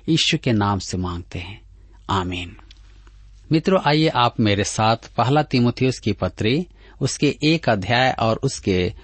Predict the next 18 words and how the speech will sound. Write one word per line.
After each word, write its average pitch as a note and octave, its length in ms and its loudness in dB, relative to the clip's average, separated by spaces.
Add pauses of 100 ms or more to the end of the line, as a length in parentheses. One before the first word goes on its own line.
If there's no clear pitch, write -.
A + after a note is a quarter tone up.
(180)
उन्नीस E3+ 380 4
पद A#2 200 0
को G#2+ 140 -2
निकाल F#2+ 380 0
लीजिए। F2+ 500 -4 (540)
पहला D3+ 240 2
तीमुथियुस B2+ 560 0
की A2 100 -2
पत्री, A2 480 -2
एक G#2 220 0
अध्याय, F#2+ 320 0
उसके B2+ 240 -2
उन्नीस D3+ 400 0
पद A#2 160 -2
में G#2 140 0
लिखा F#2 300 -2
हुआ F2+ 280 0
है, B2 300 0